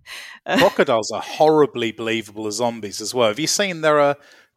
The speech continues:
Speaker 2: uh, alligators in the Everglades that have had their upper jaws just biffed in half by boat propellers, but they're just fine?
Speaker 1: Yeah. Yeah,
Speaker 2: They
Speaker 1: yeah.
Speaker 2: don't care. They just have this, like, amazing underbite and just carry on.
Speaker 1: <laughs>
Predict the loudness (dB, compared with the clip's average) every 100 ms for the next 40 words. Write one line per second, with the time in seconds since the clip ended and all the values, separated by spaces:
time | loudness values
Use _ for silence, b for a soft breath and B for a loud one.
0 | b _ _ -4 2 2 2 2 2 2
1 | 0 -2 -8 -10 -10 -4 -2 -2 -4 -10
2 | -10 -10 -12 -14 -14 -14 -14 -4 -4 -4
3 | -4 -2 0 -2 -4 _ -2 -2 0 -4
4 | 0 0 0 -4 -10 -12 -10 -6 -6 -6
5 | -8 -8 -6 -4 -4 -6 -8 -2 -2 4
6 | 2 2 -6 -14 -8 -6 -6 -6 -4 2
7 | 4 2 0 0 0 0 -2 -10 _ _
8 | _ _ -4 2 4 4 0 -10 _ _
9 | -8 -4 0 0 2 2 0 -2 2 4
10 | 2 -2 -4 -4 -4 -4 -4 -6 -6 -4
11 | -4 -4 -10 -20 _ _ _ _ -8 -6
12 | -4 0 0 2 -2 -2 -2 -4 -4 -4
13 | -4 -6 -8 _ -10 -8 -6 -6 -2 0
14 | 2 0 0 0 0 -2